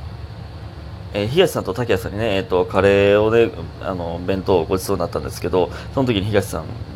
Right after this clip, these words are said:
ね、「あ、遅刻してんねや」っていう話をして、東さんが怒ってくれたんですよ、村上に。それもあってか、えーっとね、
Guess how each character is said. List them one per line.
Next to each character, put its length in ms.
ね、 80
「あ、 200
遅 120
刻 140
し 60
て 80
ん 60
ね 80
や」 100
っ 40
て 100
い 40
う 20
話 260
を 80
し 120
て、 280
東 180
さ 120
ん 60
が 100
怒 160
っ 60
て 120
く 80
れ 80
た 60
ん 80
で 40
す 40
よ、 60
村 180
上 220
に。 180
そ 160
れ 140
も 160
あ 40
っ 40
て 180
か、 220
え 160
ー 20
っ 40
と 120
ね、 240